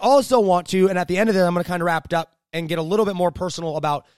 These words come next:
my personal struggles with deciding the direction of my content. And the reason I'm gonna do that, and I'm gonna start with,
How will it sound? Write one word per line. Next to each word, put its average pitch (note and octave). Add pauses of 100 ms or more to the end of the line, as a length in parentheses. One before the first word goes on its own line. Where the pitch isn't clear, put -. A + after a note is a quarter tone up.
(220)
my D#3+
personal G3+
struggles F#3+ (360)
with F3+
deciding F3+
the E3
direction C#3+
of A#2+
my A2
content. - (1200)
And G3+
the F3+
reason A#3+
I'm B3
gonna A3
do E3+
that, G3 (140)
and E3
I'm F3+
gonna F#3
start G#3+
with, G3